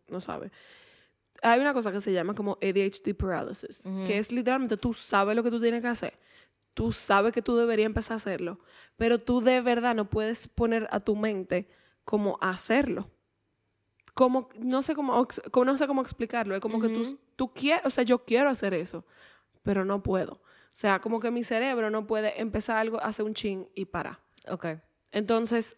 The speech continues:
Speaker 1: para las personas que sufren de eso, lamentablemente, hay que, hay que hacerlo.
Speaker 2: Exacto. No, es que no queda de
Speaker 1: No
Speaker 2: otra.
Speaker 1: queda de otra.
Speaker 2: Cuando tú eres adulto, te das cuenta que hay muchas cosas que no te queda de otra.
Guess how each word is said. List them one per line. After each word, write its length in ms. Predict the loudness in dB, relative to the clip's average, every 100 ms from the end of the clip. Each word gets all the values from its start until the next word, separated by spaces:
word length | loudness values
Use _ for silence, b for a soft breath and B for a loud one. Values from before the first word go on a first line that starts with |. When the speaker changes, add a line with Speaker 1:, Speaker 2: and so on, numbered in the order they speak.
| -2
Speaker 1:
para 160 | 2
las 160 | 2 2
personas 640 | -2 -2 0 0 -2 -6 b b b b b b b _ -2
que 320 | 2 2 0
sufren 440 | 0 0 2 0 2
de 160 | 0
eso, 300 | 0 -4 -10 _ _ _ _ _ _ _ 0
lamentablemente, 960 | 2 2 0 2 2 0 -2 -4 -6 -8 _ _ _ _ -6
hay 140 | -4
que, 300 | -2 -2 -4 -8 _ _
hay 120 | -8 -6
que 100 | -6
hacerlo. 360 | -4 -6 -8 -12 _ -2
Speaker 2:
Exacto. 640 | 2 4 4 2 -6 -8 -2
No, 220 | 0 2
es 100 | 2
que 100 | 2
no 100 | 2
queda 220 | 2 2 2
de 100 | 4
Speaker 1:
No 80 | 4
Speaker 2:
otra. 120 | 4
Speaker 1:
queda 280 | 4 4 4
de 120 | 4
otra. 340 | 2 -2 -8 -12
Speaker 2:
Cuando 340 | 0 2 2 4
tú 120 | 4
eres 160 | 4
adulto, 480 | 6 4 4 2 0
te 60 | 0
das 200 | 0 0
cuenta 440 | 2 2 2 -2
que 80 | -2
hay 100 | -4
muchas 280 | -2 -2 0
cosas 300 | 4 4 4
que 100 | -2
no 140 | -4 -4
te 100 | -2
queda 240 | 0 2
de 140 | 4
otra. 400 | 6 6 6 2